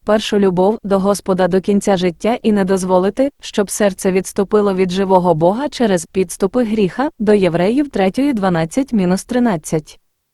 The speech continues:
Ключова думка полягає в тому, що початковий стан віри та відданості потрібно зберігати до останнього дня.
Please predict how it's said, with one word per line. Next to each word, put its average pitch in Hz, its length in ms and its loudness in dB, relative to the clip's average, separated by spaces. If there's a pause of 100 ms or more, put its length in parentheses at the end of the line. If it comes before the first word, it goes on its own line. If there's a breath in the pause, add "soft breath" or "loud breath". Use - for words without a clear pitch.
(460)
Ключова 226 480 4
думка 220 320 2
полягає 214 560 2
в 170 60 -8
тому, 226 400 2
що - 240 0
початковий 208 600 0
стан 196 300 4
віри 196 260 2
та 170 160 2
відданості 202 640 0
потрібно 202 500 2
зберігати 175 580 0
до 262 160 4
останнього 180 600 0
дня. 208 320 0